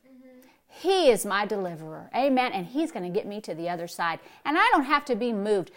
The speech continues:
Speaker 2: You know, I love that Paul and Silas prayed and sang praises to God. It showed we're not moved.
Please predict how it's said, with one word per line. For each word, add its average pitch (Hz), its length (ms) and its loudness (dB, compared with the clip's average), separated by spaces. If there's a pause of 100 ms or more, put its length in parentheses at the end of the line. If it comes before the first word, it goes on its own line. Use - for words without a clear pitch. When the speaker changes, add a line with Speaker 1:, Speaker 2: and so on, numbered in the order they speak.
(160)
Speaker 2:
You 285 80 0
know, 320 100 4
I 285 120 8
love 302 220 4
that 311 120 -2
Paul 262 220 0
and 240 80 -4
Silas 226 520 -2
prayed 208 560 -2
and 185 220 -10
sang 180 240 -8
praises 175 460 -6
to 180 80 -10
God. 170 260 -2 (440)
It 311 200 6
showed 254 500 6 (600)
we're 220 100 0
not 190 160 -2
moved. 165 300 -8